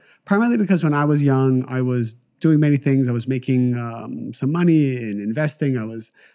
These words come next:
I was a very ambitious, uh, in my younger years. And s-, he thought that I would love Kabbalah 'cause it would help me manifest.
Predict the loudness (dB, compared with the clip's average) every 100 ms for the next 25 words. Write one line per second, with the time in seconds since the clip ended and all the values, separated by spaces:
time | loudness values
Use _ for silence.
0 | -2 0 2 2 2 0 0 -2 -4 -10
1 | _ _ -16 -16 -16 -12 -6 -6 -4 -4
2 | -2 -2 0 2 0 -4 -10 -20 _ _
3 | _ 2 2 0 -10 -14 4 4 4 0
4 | 0 -2 -4 -4 -8 _ 0 2 2 0
5 | -2 -4 -2 -2 0 0 0 0 0 0
6 | -2 -6 -12